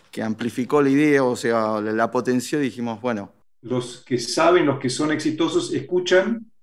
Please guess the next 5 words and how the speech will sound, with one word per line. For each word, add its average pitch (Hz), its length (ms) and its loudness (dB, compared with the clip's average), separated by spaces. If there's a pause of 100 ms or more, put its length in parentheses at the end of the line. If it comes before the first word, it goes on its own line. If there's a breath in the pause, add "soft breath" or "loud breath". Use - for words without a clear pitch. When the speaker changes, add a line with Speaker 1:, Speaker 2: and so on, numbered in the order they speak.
Speaker 2:
al 120 100 -4
mercado 147 600 -4 (680 soft breath)
y 139 140 2
se 147 140 6
adaptan 170 580 4